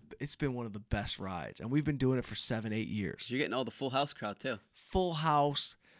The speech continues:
Speaker 1: stunning young women in their mid-twenties, late twenties, early thirties. Bob's audience is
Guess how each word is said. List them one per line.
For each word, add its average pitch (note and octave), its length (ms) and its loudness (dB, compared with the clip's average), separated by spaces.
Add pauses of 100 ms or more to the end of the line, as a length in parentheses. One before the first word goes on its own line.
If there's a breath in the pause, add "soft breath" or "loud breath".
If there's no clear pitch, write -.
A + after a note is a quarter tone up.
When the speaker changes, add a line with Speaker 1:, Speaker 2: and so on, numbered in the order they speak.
(260 soft breath)
Speaker 1:
stunning D3+ 920 6
young C3+ 420 6
women C3+ 360 6
in A#2+ 180 0
their A2 200 2 (220)
mid-twenties, C3 920 4
late A2+ 360 0
twenties, A#2+ 540 2 (140)
early D3+ 300 6
thirties. C3 520 0 (380 loud breath)
Bob's G3+ 440 8 (120)
audience F3 600 8 (120)
is C#3 460 6